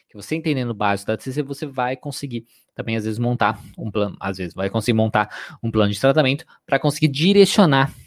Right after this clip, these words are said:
aí o seu trabalho. O que que é o plano de tratamento? Né? Ele ajuda a gente saber a maneira mais prática, de maneira mais prática, o que que a gente tem que fazer na terapia, o que, em qual ordem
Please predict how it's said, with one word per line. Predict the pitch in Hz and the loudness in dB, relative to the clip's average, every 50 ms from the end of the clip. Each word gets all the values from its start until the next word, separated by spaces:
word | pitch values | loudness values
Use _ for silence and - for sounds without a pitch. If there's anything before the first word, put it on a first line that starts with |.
| _ _ | _ _
aí | - - 117 110 113 113 - | -6 -2 -2 -2 -2 -4 -8
o | - | -10
seu | - - 113 107 104 - _ _ | -2 0 0 0 0 -4 _ _
trabalho. | - 143 135 - - - - | -2 0 2 2 0 0 -6
O | _ | _
que | _ 202 | _ -4
que | - 214 | -4 -2
é | |
o | 180 | 0
plano | 165 165 156 | 0 0 0
de | 147 | 2
tratamento? | - 147 139 147 120 92 - _ | 0 0 0 0 -2 -4 -4 _
Né? | 101 110 | -2 0
Ele | 117 131 | 4 4
ajuda | 143 143 - 160 160 156 - - - - - - - | 4 4 6 4 4 2 2 -4 -16 -18 -10 -2 0
a | 127 | 2
gente | 143 139 - | 2 2 2
saber | - 131 110 117 131 135 - _ _ - | 0 0 2 2 0 0 -2 _ _ -2
a | 120 127 | -2 0
maneira | 127 131 127 127 131 131 | 0 0 2 2 4 4
mais | 156 185 190 | 4 4 2
prática, | - - - - 127 123 139 - - - - 165 147 | 2 0 0 2 2 2 2 0 -2 2 4 4 4
de | 135 117 | 4 2
maneira | 120 120 120 117 120 | 2 2 4 4 4
mais | 131 156 160 - | 4 4 2 2
prática, | - 139 127 127 - 147 - - | 0 0 0 0 -2 -6 -8 -8
o | - | -10
que | - - 214 185 | -8 -8 -4 0
que | - | 0
a | 175 | 0
gente | - 139 131 - - - | 0 -2 -6 -10 -6 -4
tem | 127 123 127 | -4 -4 -4
que | - | -6
fazer | - - 175 190 156 131 151 208 - _ _ _ _ _ _ | -4 -2 -2 -2 2 2 0 0 0 _ _ _ _ _ _
na | 101 98 | -8 -2
terapia, | - - 143 190 - - 208 269 - _ _ _ _ _ _ _ _ _ _ _ _ _ _ _ - _ - | 0 0 0 0 0 -2 -6 -8 -8 _ _ _ _ _ _ _ _ _ _ _ _ _ _ _ -20 _ -10
o | 147 143 | -10 -6
que, | 147 160 160 151 156 - - - _ | -2 -4 -4 -4 -6 -12 -20 -14 _
em | 147 143 | -8 -2
qual | 139 165 160 175 165 - - | 4 6 6 6 4 4 4
ordem | 151 135 127 131 139 160 180 | 6 6 8 8 6 4 2